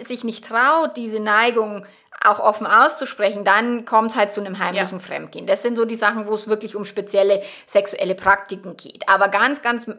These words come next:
Speaker 1: also die meisten Fälle hat Sex nix, ähm, oder Fremdgehen nix damit zu tun, dass der Sex irgendwie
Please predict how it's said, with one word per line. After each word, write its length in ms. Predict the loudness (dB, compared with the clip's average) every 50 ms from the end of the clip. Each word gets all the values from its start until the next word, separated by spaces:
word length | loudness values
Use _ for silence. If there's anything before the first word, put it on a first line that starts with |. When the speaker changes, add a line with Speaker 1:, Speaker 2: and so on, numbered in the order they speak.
| -10 -6
Speaker 1:
also 180 | -6 -6 -6 -6
die 140 | -12 -14 -4
meisten 400 | 0 2 4 4 2 0 -6 -8
Fälle 380 | 0 2 4 4 6 4 2 0 -6 -14 -18 -12 -6
hat 280 | -2 -2 -2 -2 0
Sex 260 | 0 0 0 0 -4
nix, 400 | -4 -2 -2 -2 -4 -8 -10 -8 -2 2
ähm, 500 | 4 4 4 4 0 -4 -6 -8 -8 -4 -2
oder 160 | -2 -2 -2
Fremdgehen 480 | 2 2 2 2 2 -2 -4 -4 -2 -2
nix 180 | -4 -4 -2
damit 260 | -4 -4 -4 -4 -6
zu 80 | -6 -10
tun, 200 | -8 -6 -4 -4
dass 140 | -4 -2 0
der 120 | -2 -2
Sex 340 | 0 0 -2 -2 -2 -6 -6
irgendwie 560 | -2 -2 0 0 0 -2 0 0 0 -2 -4